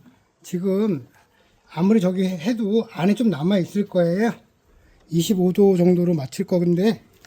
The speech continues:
여기 보시면은 써 있어요. 부동액 육십 대, 물 사십 하면 오십 도, 마이너스 오십 도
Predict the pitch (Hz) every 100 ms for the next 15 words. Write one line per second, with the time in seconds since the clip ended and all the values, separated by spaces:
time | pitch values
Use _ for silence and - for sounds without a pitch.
0 | _ _ _ _ - 196 202 202 220 214
1 | 208 190 233 254 247 202 180 196 143 _
2 | _ _ _ - _ - - 180 214 214
3 | 208 208 220 - _ _ _ - _ _
4 | - _ _ _ - - 185 175 - -
5 | 214 190 185 220 185 156 170 214 254 226
6 | - 214 220 - 208 196 190 190 151 185
7 | - - 202 180 170 165 185 180 170 160
8 | - - 175 151 151 190 247